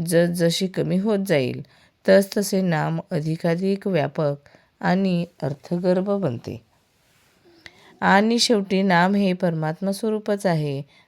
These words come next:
असा अनुभव येतो. पाणी हे जसे शरीराचे जीवन आहे, तसे नाम हे मनाचे जीवन बनले पाहिजे.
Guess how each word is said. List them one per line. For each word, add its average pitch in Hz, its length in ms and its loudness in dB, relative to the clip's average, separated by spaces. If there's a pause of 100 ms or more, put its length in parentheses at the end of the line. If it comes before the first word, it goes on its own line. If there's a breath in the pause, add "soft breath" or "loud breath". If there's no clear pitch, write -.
असा 175 340 0
अनुभव 156 380 -2
येतो. 170 420 -4 (580 soft breath)
पाणी 160 380 2
हे 180 240 2
जसे 165 340 -2
शरीराचे 160 880 -2
जीवन 151 400 -4
आहे, 170 400 -2 (440 loud breath)
तसे 208 240 0
नाम 160 380 0
हे 170 180 0
मनाचे 160 640 -4
जीवन 143 400 -6
बनले 160 280 -4
पाहिजे. 131 500 -8